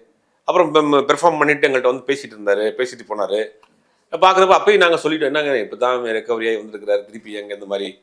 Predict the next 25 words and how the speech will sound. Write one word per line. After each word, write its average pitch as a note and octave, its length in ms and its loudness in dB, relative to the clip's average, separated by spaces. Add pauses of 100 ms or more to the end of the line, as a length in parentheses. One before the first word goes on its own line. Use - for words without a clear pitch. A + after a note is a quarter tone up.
(500)
அப்படிங்கிற G#2+ 380 -6
மாதிரி A2+ 220 -4
நம்ம, G2+ 240 -6
நாங்க G2+ 280 -6
பேசிக்கிட்டோம். A2 440 -8 (220)
அது B2 140 0
பாக்குறப்ப C3 420 2
நேத்து, B2+ 280 0
நேத்து A#2 180 -4
செய்தி, C#3+ 260 -2
நேத்து B2 220 -2
செய்தி D3+ 280 -2
வந்தவொடனே C#3+ 420 2
எனக்கு D3 200 2
அவர் B2 100 4
எனக்கு B2 280 -4
ஃபோன் C3 40 -6
பண்றாரு, A#2 220 -4
"இங்க A2+ 120 -10
பாருங்க, A#2 260 -2
போன A2+ 180 -6
மாசம் A#2+ 280 -8
தான் - 0 -
நம்ம A2 220 -10
பேசினோம், A2 300 -16